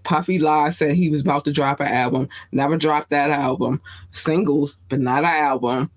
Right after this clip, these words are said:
Not that album that he was talking about. Craig didn't know what the fuck Pu-, Puffy was talking about. It was a whole thing. Um, so that's that. That's the story. That's the story behind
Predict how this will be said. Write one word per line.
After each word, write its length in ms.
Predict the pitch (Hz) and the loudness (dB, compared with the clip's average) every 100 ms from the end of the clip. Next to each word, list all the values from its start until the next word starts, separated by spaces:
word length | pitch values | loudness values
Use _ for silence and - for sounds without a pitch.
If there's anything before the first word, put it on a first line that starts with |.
| - | -2
Not 340 | 143 - 139 | -2 0 0
that 280 | 151 139 - | 0 0 0
album 360 | 127 117 131 | 0 0 0
that 100 | 123 | 0
he 100 | 139 | 0
was 140 | 131 - | 0 0
talking 320 | 160 139 - | -2 0 -2
about. 300 | 127 120 110 | -2 -2 -2
Craig 340 | - 156 156 | 0 2 2
didn't 220 | 147 135 139 | 0 -2 0
know 100 | 123 | 0
what 220 | 139 170 | 0 -2
the 80 | - | -2
fuck 260 | 131 127 | -2 -4
Pu-, 220 | - - - | -2 -4 -4
Puffy 280 | - 135 127 | -4 -2 -2
was 180 | - - | -4 -4
talking 340 | - 127 - | -4 -4 -4
about. 300 | 127 123 123 - - | -4 -2 -4 -6 -6
It 140 | - 214 | -2 0
was 100 | 196 | 2
a 80 | |
whole 400 | 170 143 131 117 - - - - - | 2 2 2 0 -6 -20 -20 -20 -2
thing. 280 | 135 - - - - - - | -2 -2 -8 -14 -20 -20 -2
Um, 260 | 147 139 135 | 0 0 0
so 180 | - 180 | 0 0
that's 260 | 226 277 | 0 -2
that. 280 | - 180 - | -2 -2 -2
That's 240 | 151 180 - | -2 -2 -2
the 80 | 180 | -6
story. 520 | - 190 180 185 185 _ _ | 0 2 2 0 -4 _ _
That's 200 | 139 175 | -4 -4
the 100 | - | -6
story 300 | - 156 160 | -2 0 2
behind 580 | 147 180 151 143 139 139 | 2 2 0 0 0 -2